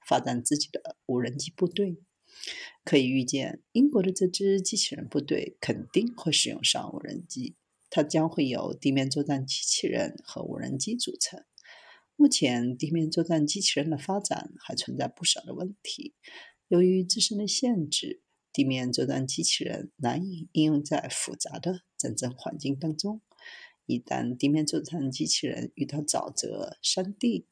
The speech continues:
等复杂的地形，就无法展开行动。而目前的地面作战机器人大多都是轮式和履带式，跑宽阔的地形没有太大的问题，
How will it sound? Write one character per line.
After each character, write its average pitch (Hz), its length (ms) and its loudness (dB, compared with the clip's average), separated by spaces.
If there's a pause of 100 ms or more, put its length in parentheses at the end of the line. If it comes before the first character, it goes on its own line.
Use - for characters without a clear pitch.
(120)
等 - 280 -2
复 - 200 -6
杂 - 180 -2
的 135 100 0
地 226 200 -2
形， - 340 -6 (340)
就 131 160 0
无 123 200 -2
法 - 300 -6 (120)
展 113 200 -4
开 - 160 -8
行 - 340 -6
动。 - 240 -12 (800)
而 147 220 4
目 156 180 2
前 131 300 -2
的 131 140 -2
地 - 180 0
面 175 220 4
作 180 180 0
战 165 380 -2
机 180 100 -4
器 - 260 -2
人 - 280 -6 (480)
大 190 160 2
多 202 260 2
都 202 180 -2
是 - 220 2
轮 151 260 -6
式 - 440 0 (100)
和 - 340 -4
履 - 300 -4
带 185 180 -2
式， - 380 2 (580)
跑 160 360 2
宽 208 200 -2
阔 - 160 0
的 202 80 2
地 214 220 2
形 - 420 0
没 160 80 0
有 - 140 -4
太 - 180 -4
大 135 140 -4
的 - 100 -4
问 180 240 0
题， - 360 -6